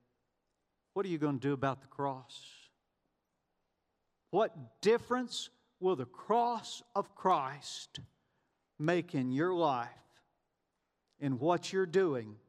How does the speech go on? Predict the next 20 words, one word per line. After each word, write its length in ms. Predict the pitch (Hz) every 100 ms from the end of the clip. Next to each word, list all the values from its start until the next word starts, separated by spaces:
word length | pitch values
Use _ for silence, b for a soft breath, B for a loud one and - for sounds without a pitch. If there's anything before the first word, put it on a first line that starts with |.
| _ _ _ _ _ _ _ _ _
in 140 | 135 131
how 260 | 175 190
you're 300 | 185 175 185
living, 520 | 185 208 170 139 113 104 _ _ _ _ _ _ _ _ _ _ _ _ _ -
whether 280 | 196 196
you're 240 | 196 202 190
serving? 800 | - - 240 196 139 131 123 113 _ _ _ _ _ _ _ _ _ _ _ _ _ _ _ _ _ _ _ _ _ _ -
What 220 | 147 143
difference 420 | 151 147 120 -
will 120 | 120
the 60 | 120
cross 400 | 120 131 107 -
make? 180 | 110 113 - _ - - _ _ _ _ _ _ _ _ _ _ _ _ _ _ _
Make 260 | 127 151 147
sure 580 | - 170 143 120 110 - _ _ _ _ _ _ _ _ _ _ _
that 200 | 123 113
you 120 | 170 175
make 340 | 175 175 175
the 80 | 180
decision 600 | 170 165 156 123 110